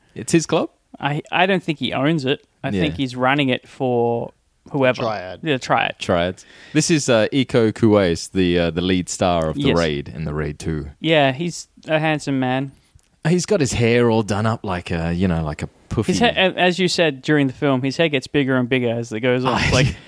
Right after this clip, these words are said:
Speaker 2: it goes from pretty much wetted down all the way to just, like, about a foot off of his head.
Speaker 1: It's kinda like a pompadour,
Speaker 2: Yeah,
Speaker 1: but
Speaker 2: it's not good.
Speaker 1: it,
Speaker 2: It's a bad
Speaker 1: it's,
Speaker 2: look.
Speaker 1: yeah, it's kinda like a McDonald's moo cow cheese lick kinda thing.
Speaker 2: <laughs>
Speaker 1: Um, but he's,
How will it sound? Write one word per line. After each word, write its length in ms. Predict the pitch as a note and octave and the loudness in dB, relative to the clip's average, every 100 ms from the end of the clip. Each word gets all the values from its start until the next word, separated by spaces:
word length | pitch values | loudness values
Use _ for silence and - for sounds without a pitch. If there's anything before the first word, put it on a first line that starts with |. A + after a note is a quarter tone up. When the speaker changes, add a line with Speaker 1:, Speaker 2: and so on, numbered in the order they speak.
| - - | -14 -6
Speaker 2:
it 40 | |
goes 220 | D3 F#3 E3+ | 0 2 2
from 140 | F3+ | 0
pretty 260 | - A3 G#3+ | 2 2 4
much 300 | G3 F3 - | 4 2 0
wetted 300 | E3 D#3 C#3 | 0 0 0
down 520 | D3 D3 D#3 E3+ F3 F3+ | 0 2 4 2 0 -2
all 140 | D#3+ D#3+ | 0 2
the 60 | |
way 160 | D#3+ D#3 | 2 2
to 80 | D3 | 2
just, 200 | C#3 C#3+ | -2 0
like, 200 | B2+ - | 0 0
about 280 | C#3+ C3 | -2 0
a 40 | B2 | -2
foot 260 | - D#3 - | 0 0 0
off 140 | C3 | -2
of 80 | C#3 | -6
his 160 | C3+ - | -8 0
head. 240 | C3+ C#3 - _ | 2 2 -6 _
Speaker 1:
It's 100 | - | -16
kinda 220 | - F#3 F#3+ | -2 0 0
like 140 | E3+ | -2
a 40 | - | -2
pompadour, 760 | - A2 B2 A#2 A2+ A#2 A#2 | -2 -2 0 2 2 2 2
Speaker 2:
Yeah, 220 | D#3+ D#3 | 2 2
Speaker 1:
but 100 | C#3 | 0
Speaker 2:
it's 220 | E3 - F#3+ | -8 -4 0
not 180 | E3+ | 0
good. 220 | D#3+ C3+ - - | 2 0 -2 -8
Speaker 1:
it, 160 | A#2 | -6
Speaker 2:
It's 100 | E2+ | -2
a 40 | D#3+ | 0
bad 200 | F#3 D#3+ | 2 2
Speaker 1:
it's, 80 | |
Speaker 2:
look. 220 | D#3+ C3+ - | 0 -2 -4
Speaker 1:
yeah, 220 | C#3 B2+ | 0 0
it's 140 | B2 | 0
kinda 240 | - F3 C3 | -4 -2 0
like 180 | A2 G2+ | 0 0
a 220 | F#2 F2 | 0 0
McDonald's 880 | F2+ F#2+ - G#2+ G#2 G2 - - - | -4 -4 0 2 2 0 -4 -12 -4
moo 180 | G2 G#2 | -2 0
cow 300 | A2 G2+ F#2 | 2 4 4
cheese 400 | - G2+ G#2 F#2+ | 2 0 -2 -2
lick 280 | G2 - - | -4 -4 -6
kinda 240 | G2+ G2+ | -4 0
thing. 220 | F#2+ G#2 G#2+ | 0 -2 -4
Speaker 2:
<laughs> 40 | - - - - - | -12 -20 -18 -18 -10
Speaker 1:
Um, 560 | D#3 G#2+ G#2 G2+ G2 G2 F2 | -4 0 2 2 -2 -6 -2
but 160 | E3 | 0
he's, 300 | C#3+ E3 - | 0 -2 -6